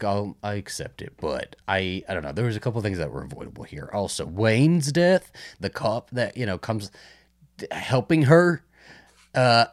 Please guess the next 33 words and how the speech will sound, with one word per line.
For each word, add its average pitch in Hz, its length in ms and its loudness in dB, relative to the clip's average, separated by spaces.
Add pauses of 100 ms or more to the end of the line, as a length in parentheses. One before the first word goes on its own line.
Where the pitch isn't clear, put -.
avoidable, 78 680 -4 (100)
avoidable. 95 600 0
<laughs> - 40 -12
Nobody 123 320 2
used 143 400 2
their, 113 300 0
their, 92 400 -4 (180)
th-, 117 140 -10
they 147 120 2
fi-, 151 180 2
they 151 120 6
did 165 180 4
tell 107 240 6
him 87 100 0
that 82 120 -2
there 80 80 -2
was 78 140 -6
a 78 40 -8
crocodile, 76 540 -6
but 80 160 -8
they 95 100 -4
could - 160 -8
have 101 100 -6
told 92 180 -6
him, 85 80 -8
like, 85 140 -8
"Hey, 104 100 -10
back 92 280 -4
up," 147 340 2
or, 110 200 2
like, 90 300 -2 (280)
"We 113 100 -2
have 104 360 2